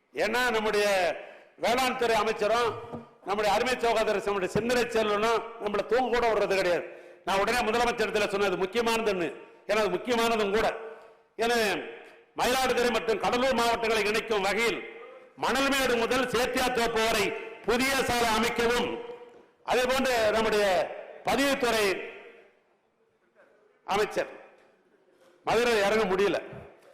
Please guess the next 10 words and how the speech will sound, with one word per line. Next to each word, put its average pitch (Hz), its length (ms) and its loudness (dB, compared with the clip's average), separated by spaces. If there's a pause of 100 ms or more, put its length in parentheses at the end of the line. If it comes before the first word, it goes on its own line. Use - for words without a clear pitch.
(280)
மதுரை 277 380 2
நகரில் 226 420 2 (640)
சிட்டம்பட்டி 247 640 0
முதல் 240 240 2 (420)
தென்காசி 247 520 0
சாலை 240 260 2 (100)
உள்ள 233 140 0 (680)
ஆலம்பட்டி 247 520 2
வரை 233 180 2 (140)
புதிய 254 220 2